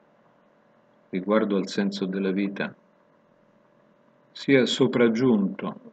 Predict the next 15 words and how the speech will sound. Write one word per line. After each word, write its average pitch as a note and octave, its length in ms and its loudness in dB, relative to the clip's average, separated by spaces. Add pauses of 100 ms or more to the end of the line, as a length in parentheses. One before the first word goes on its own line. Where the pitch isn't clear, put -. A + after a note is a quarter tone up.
per G2 240 -4
me A2+ 280 0 (2500)
come A2+ 220 6
un A2+ 100 10
fulmine, E2+ 540 2 (1300)
un G#2 220 0
fulmine A#2 540 8
nel G#2 280 0
cielo G#2 380 0
sereno F#2 560 -6 (3000)
di G2 140 -4
una F#2+ 180 0
notte F#2+ 340 -6
d'estate. - 520 -8 (4000)
Anzi, A2 540 0